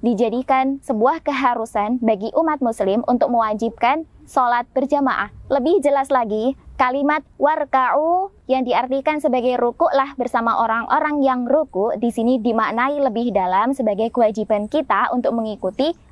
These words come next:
orang yang sholat berjamaah. Selain dari surat Al-Baqarah ayat empat puluh tiga, hal tersebut juga dikuatkan kembali dalam Quran surat An-Nisa ayat seratus dua.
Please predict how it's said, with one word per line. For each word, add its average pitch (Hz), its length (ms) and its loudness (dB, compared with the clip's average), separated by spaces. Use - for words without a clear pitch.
orang 277 480 0
yang 226 240 0
sholat 262 320 0
berjamaah. 262 560 0
Selain 302 480 0
dari 294 240 2
surat 311 240 2
Al-Baqarah 262 640 0
ayat 240 160 -2
empat 277 320 -4
puluh 277 240 0
tiga, 214 400 -2
hal 240 240 -2
tersebut 247 400 0
juga 247 240 0
dikuatkan 240 560 -2
kembali 262 480 0
dalam 240 260 0
Quran 247 380 -2
surat 240 240 -2
An-Nisa 247 560 0
ayat 220 320 -2
seratus 247 400 0
dua. 208 240 2